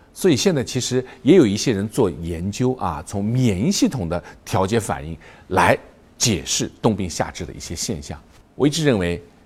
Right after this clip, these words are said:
长期流传的很多行之有效的方法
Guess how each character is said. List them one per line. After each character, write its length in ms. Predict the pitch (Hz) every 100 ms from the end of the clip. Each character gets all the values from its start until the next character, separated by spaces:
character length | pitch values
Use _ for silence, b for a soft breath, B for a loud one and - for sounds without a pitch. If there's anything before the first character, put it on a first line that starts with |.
| _ -
长 240 | - 120
期 180 | 156 151
流 260 | 92 95 135
传 280 | - 120
的 80 | 127
很 240 | 107 87 67
多 200 | 92 92 - B B B
行 280 | - 120
之 120 | 151 180
有 180 | 98
效 160 | - 135
的 80 | 101
方 320 | - 143 147
法 220 | - -